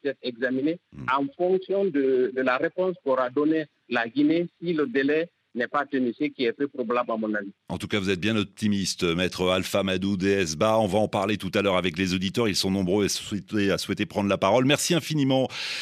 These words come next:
Speaker 2: d'avoir été avec nous, vice-président de l'Organisation guinéenne des droits de l'homme et coordinateur du collectif des avocats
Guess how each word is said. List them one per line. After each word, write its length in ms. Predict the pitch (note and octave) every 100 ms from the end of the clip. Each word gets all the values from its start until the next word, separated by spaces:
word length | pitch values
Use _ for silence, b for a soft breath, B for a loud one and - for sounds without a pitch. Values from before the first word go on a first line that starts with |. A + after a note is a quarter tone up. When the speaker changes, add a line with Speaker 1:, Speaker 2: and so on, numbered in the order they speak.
| B -
Speaker 2:
d'avoir 340 | B2 B2 A#2+
été 180 | A2+ B2
avec 300 | A2+ A2+ G2+
nous, 260 | A2+ B2
vice-président 760 | A#2+ A#2 G#2+ A#2+ G#2 G#2+ G2+ A2
de 80 | G#2
l'Organisation 640 | G2+ G2+ G#2 G2 F#2+ A2+
guinéenne 500 | F#2+ G2+ G#2 A2+ A2
des 100 | G2+
droits 220 | F#2+ G2+
de 80 | G2
l'homme 160 | C3 C3+
et 60 |
coordinateur 720 | - E3+ B2 A#2+ C3 A2 C#3+
du 120 | A2+ F#2+
collectif 480 | - B2+ - F3
des 220 | A2+ A#2 A#2+
avocats 420 | A2+ G#2+ F3